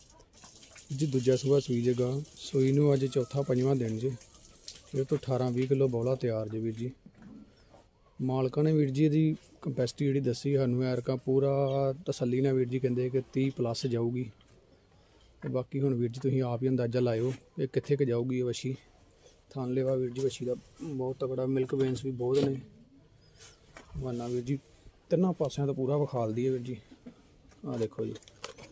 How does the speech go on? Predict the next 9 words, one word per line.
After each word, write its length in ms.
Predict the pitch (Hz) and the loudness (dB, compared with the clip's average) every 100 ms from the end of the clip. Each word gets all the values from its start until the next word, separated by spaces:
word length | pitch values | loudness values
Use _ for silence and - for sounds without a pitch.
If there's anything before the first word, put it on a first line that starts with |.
| - - - | -10 -10 -8
ਵੇਖੋ 300 | 151 123 - - - - - - 160 | -4 -4 -4 -8 -10 -18 -20 -14 -6
ਮਿਲਕ 460 | 139 127 127 131 139 | -4 -2 -4 -2 -2
ਵੇਨਸ 320 | 131 127 - | -2 -2 -6
ਸਾਰੇ 260 | - 131 147 | -6 -2 -2
ਪਾਸੇ 340 | 131 - 123 | -4 -6 -8
ਚੰਗੀਆਂ 340 | 120 120 120 123 | -8 -6 -4 -2
ਨੇ 60 | |
ਵੱਛੀ 260 | 131 - 123 | -4 -8 -12
ਦੇ। 140 | 135 | -14